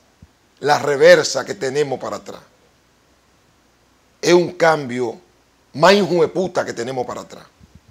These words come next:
en materia de educación. Aquí hay problemas en la educación. Aquí hay problemas, y problemas graves. Problemas graves.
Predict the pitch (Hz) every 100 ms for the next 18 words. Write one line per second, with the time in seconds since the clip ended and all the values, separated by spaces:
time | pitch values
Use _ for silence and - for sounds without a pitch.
0 | _ - - _ _ _ _ _ _ -
1 | - 147 143 - 160 147 120 110 - 92
2 | 101 - _ - - - - 180 240 247
3 | 240 180 180 196 151 104 - _ - 127
4 | 123 117 117 - 104 90 - _ _ _
5 | _ _ _ _ _ _ - - 165 165
6 | 160 147 151 - - - 190 185 180 214
7 | 220 - - 113 175 202 220 156 - -
8 | - - - - - - - _ _ _
9 | _ _ _ _ _ _ _ _ _ _
10 | _ _ _ 160 160 170 202 - - 156
11 | 190 165 117 - -